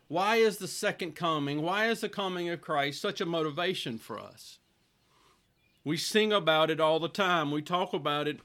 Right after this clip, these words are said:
all the time, even sometimes to the confusion of those who do not understand it. So I want us to just see a couple of simple truths today that he's making his point.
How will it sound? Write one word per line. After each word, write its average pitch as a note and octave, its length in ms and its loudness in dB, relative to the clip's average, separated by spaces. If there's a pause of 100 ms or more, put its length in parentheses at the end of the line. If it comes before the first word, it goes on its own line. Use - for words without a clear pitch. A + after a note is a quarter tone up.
all D3+ 220 0
the D#3 80 -4
time, E3+ 420 -2
even D#3 280 -2
sometimes E3 600 -2
to F3 100 0
the D3 140 -4 (260)
confusion F3+ 580 -2
of C#3+ 140 -4
those D#3 260 2
who E3 80 -4
do E3 160 0
not E3 180 0
understand E3+ 720 -2
it. - 220 -16 (640)
So D3+ 120 0
I D#3 40 6
want F#3+ 240 4
us - 140 0
to D#3 140 -4
just E3 240 -4
see G3 200 2
a E3 40 0
couple F#3 360 -4
of D#3+ 80 -4
simple E3+ 300 -4
truths G3 440 2
today C#3+ 380 0
that D3 120 -2
he's C3+ 140 -4
making D#3+ 280 -2
his D3 120 -6
point. E3+ 460 -6